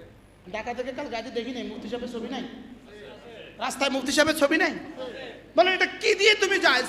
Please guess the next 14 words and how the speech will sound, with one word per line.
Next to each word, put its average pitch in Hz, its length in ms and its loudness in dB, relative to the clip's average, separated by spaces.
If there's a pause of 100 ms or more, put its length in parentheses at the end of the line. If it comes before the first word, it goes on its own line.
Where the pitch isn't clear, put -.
করবা? 240 340 -2 (1400)
কি 349 140 10
দিয়ে 392 180 10
তুমি 415 240 6
এটাকে 370 220 8
হাসরের 311 580 2
ময়দানে 285 240 0
জবাব 220 300 -2
দিবা? 196 220 -8 (1080)
কোন 403 340 6
প্রসঙ্গ 349 440 4
দিয়ে 339 160 6
এটাকে 294 240 4
জায়েজ 269 260 2